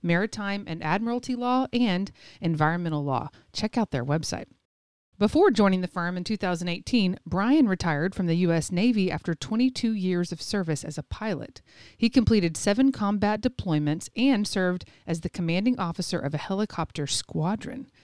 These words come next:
His last assignment was lead rotational planner for the Joint Staff, where he provided strategic advice to the chairman of the Joint Chiefs and the Secretary of Defense. Brian Peoples, it's an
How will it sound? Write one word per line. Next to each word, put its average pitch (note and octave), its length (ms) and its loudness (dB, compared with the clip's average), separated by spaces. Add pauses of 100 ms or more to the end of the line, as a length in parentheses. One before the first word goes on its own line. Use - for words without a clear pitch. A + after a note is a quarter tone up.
(200)
His F3 160 -4
last F3 380 2
assignment E3 560 -4
was D#3+ 160 -2
lead A3 380 2
rotational G3+ 720 2
planner E3 340 0
for - 100 -10
the D#3 80 -2
Joint D#3+ 360 -2
Staff, C#3+ 440 -2 (260)
where F#3 120 -4
he C#4+ 160 -2
provided F3 440 0
strategic - 640 0
advice F3 420 -2
to - 120 -12
the D#3 100 -10
chairman A#3+ 520 4
of D#3+ 140 -4
the D#3+ 80 0
Joint D#3+ 280 0
Chiefs C4+ 380 0 (340)
and E3+ 400 0 (220)
the F3+ 60 -2
Secretary E3 640 -2
of D#3 100 -4
Defense. - 480 -4 (400)
Brian F#3 440 4
Peoples, A3+ 460 2
it's F3+ 140 -2
an D#3+ 100 4